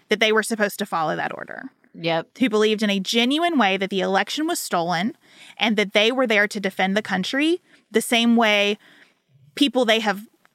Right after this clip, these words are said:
Speaker 1: been taught to lionize from the American Revolution did. And I think that is politically very savvy. I don't think Republican operatives can cut footage from this trial to say, "See how the Democrats think we're all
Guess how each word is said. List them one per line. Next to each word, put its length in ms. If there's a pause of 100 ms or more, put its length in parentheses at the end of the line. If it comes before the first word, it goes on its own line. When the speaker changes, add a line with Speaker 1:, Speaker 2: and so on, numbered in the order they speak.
Speaker 1:
been 160
taught 360
to 180
lionize 680
from 140
the 100
American 360
Revolution 600
did. 280 (480)
And 120
I 120
think 220
that 180
is 240 (680)
politically 920 (140)
very 420
savvy. 580
I 100
don't 200
think 160
Republican 560
operatives 720
can 240
cut 420
footage 400
from 180
this 180
trial 500
to 120
say, 300
"See 360
how 200
the 120
Democrats 720
think 240
we're 200
all 240